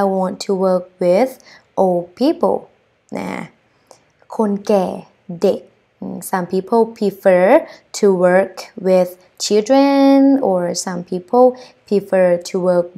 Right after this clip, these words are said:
with old people. And next, let's talk about structure practice.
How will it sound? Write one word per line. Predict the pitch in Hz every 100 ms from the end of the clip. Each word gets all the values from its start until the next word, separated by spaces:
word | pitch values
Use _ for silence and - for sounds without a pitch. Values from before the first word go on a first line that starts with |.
| 175
with | 170 170 254 - _ _ _ -
old | 190 175 -
people. | 202 214 - - - _ _ _ _ _ _ _ _ _ _ _ _ _ _ _ _ _ _ _ _ _ _ _ _ _ _ _ _
And | 214 202
next, | 220 403 - -
let's | 226 226 226
talk | 226 - 202 196
about | 190 190 180
structure | 180 - 190 185 - 208
practice. | - 185 - - 214 -